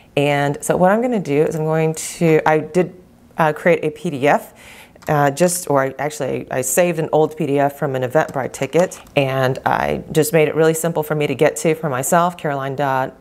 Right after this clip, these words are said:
dunn dot org forward slash sample, sample P D F here. I click on that, and then this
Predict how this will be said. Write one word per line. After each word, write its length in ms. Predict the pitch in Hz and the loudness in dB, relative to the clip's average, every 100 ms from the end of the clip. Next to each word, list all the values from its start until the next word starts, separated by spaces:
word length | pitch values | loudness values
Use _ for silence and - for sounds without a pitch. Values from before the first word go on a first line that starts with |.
| - | -2
dunn 260 | 147 135 139 | 2 2 0
dot 200 | 131 - | -2 0
org 320 | 147 151 156 | 2 2 2
forward 280 | - 139 127 | -4 -4 -4
slash 260 | - 127 - | -2 -4 -2
sample, 600 | 190 180 175 175 170 - - _ | -2 0 2 2 2 -4 -20 _
sample 360 | - 160 139 135 | -6 -4 -2 -6
P 160 | - | -6
D 160 | 127 143 | 0 4
F 120 | 175 | 2
here. 180 | - 170 | 2 -4
I 40 | 147 | -4
click 240 | - 190 | -6 -2
on 180 | 175 160 | -2 0
that, 380 | 147 143 143 - | 2 0 -2 -6
and 180 | 139 131 | -6 0
then 220 | 131 127 | 0 0
this 300 | 127 127 - | 0 -2 -6